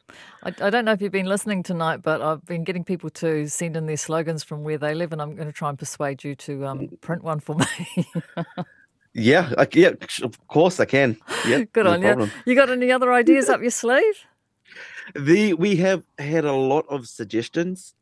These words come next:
Speaker 2: um, like, "Is Kaiō flooded?"
Speaker 1: Oh, no.
Speaker 2: Um, which is an,
Speaker 1: I hope
Speaker 2: which,
Speaker 1: no one's
Speaker 2: yeah,
Speaker 1: hearing
Speaker 2: last
Speaker 1: that
Speaker 2: week
Speaker 1: now.
Speaker 2: it, it was, like, nah, yeah. That was, um,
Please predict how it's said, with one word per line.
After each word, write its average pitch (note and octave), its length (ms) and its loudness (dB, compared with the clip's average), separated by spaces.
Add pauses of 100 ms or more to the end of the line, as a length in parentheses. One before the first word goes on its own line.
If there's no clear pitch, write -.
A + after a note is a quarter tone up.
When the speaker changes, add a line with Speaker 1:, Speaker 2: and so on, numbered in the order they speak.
(260)
Speaker 2:
um, G#2+ 920 0
like, G#2+ 320 -4
"Is F#2+ 140 -8
Kaiō A#2 460 0
flooded?" D3 420 -2 (540)
Speaker 1:
Oh, C#3+ 380 -6
no. C#3 200 -8
Speaker 2:
Um, G#2 400 0
which G#2+ 200 -6
is G#2 100 0
an, G#2 180 -2 (240)
Speaker 1:
I - 40 -10
hope B2+ 40 0 (120)
Speaker 2:
which, F3+ 80 -4
Speaker 1:
no F3 100 2
one's D#3+ 180 -2
Speaker 2:
yeah, A2 80 0
Speaker 1:
hearing G2+ 200 4
Speaker 2:
last A2 80 2
Speaker 1:
that - 120 2
Speaker 2:
week B2 120 -2
Speaker 1:
now. E3 160 -2
Speaker 2:
it, A3 80 -2 (800)
it G#2 100 -2
was, A2 300 0
like, A2+ 220 -4
nah, G#2+ 440 -2 (240)
yeah. G2 280 -4 (420)
That A#2 140 0
was, A2+ 320 0
um, G2+ 360 -4